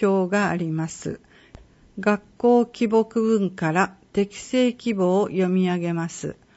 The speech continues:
適正規模、十二から二十四学級。児童生徒の目安、小学校、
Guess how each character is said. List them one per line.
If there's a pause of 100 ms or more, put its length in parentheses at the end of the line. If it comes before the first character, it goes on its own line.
(680)
適
正
規
模、 (240)
十
二
か
ら
二
十
四
学
級。 (640)
児
童
生
徒
の
目
安、 (320)
小
学
校、